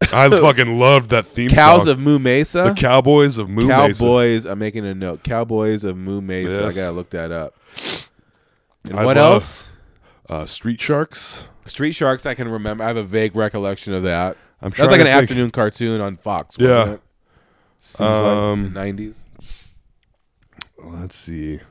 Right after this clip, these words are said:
Speaker 1: Remember Hammer Time?
Speaker 2: The M C Hammer cartoon? Oh, yeah.
Speaker 1: Dude, I, even as a kid, I was like, "The animation on this is so bad, I can barely watch it."
Speaker 2: <laughs> Even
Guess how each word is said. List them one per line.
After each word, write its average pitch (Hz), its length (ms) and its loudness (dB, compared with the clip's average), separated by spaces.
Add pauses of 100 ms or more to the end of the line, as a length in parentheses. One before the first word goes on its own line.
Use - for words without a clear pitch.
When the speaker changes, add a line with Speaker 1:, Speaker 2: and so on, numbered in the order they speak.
Speaker 1:
Remember 98 240 -6
Hammer 98 340 -6
Time? 117 420 -8 (1300)
Speaker 2:
The 104 240 -4
M 131 120 2
C 117 180 4
Hammer 127 300 4
cartoon? 208 680 6 (460)
Oh, 117 220 4
yeah. 82 500 2
Speaker 1:
Dude, 120 380 2 (200)
I, 143 140 6
even 196 380 4
as 160 160 6
a 120 60 -4
kid, 147 500 4
I 117 100 0
was 123 160 2
like, 135 140 4
"The 123 180 -2
animation 147 640 4
on 113 140 2
this 113 180 -2
is 110 100 -4
so 131 340 2
bad, 123 320 2
I 113 100 2
can 98 180 -6
barely 113 480 2
watch 107 340 2
it." 78 240 -10 (640)
Speaker 2:
<laughs> - 640 -6
Even 208 200 2